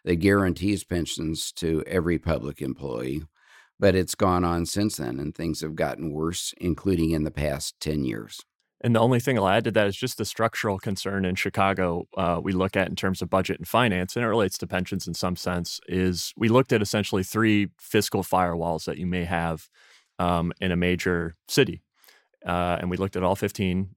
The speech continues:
Speaker 2: uh, the fifteen largest U S cities, and the three fiscal firewall practices we looked at were, one, uh, an independently elected city controller or manager, where there is some give and take with the mayor on budgetary matters.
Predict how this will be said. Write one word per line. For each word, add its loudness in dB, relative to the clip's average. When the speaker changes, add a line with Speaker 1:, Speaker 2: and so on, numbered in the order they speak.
Speaker 2:
uh, 2
the -4
fifteen 0
largest 0
U 0
S -4
cities, -2
and -2
the -4
three 4
fiscal 0
firewall 2
practices -6
we -2
looked -4
at 0
were, -4
one, 2
uh, -2
an 0
independently 0
elected 0
city 2
controller 2
or 0
manager, 0
where 0
there 2
is -4
some -2
give 2
and 0
take 2
with -6
the 0
mayor 2
on 0
budgetary -2
matters. 0